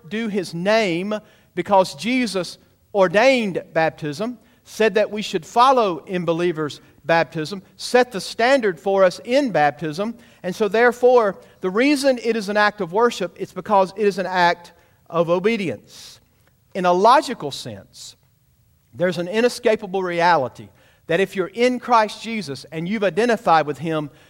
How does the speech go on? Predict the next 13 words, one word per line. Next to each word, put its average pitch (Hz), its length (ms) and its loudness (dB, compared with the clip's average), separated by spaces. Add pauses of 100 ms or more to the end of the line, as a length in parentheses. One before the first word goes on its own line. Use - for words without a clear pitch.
(360)
then 185 120 -6
the 175 100 0
logical 254 560 2
sense 233 480 -2
is 170 320 -6
you 214 120 -6
should 208 280 -8
be 208 100 -6
willing 220 520 0
to 190 120 -10
follow 220 460 2
in 202 80 -6
obedience 190 640 -6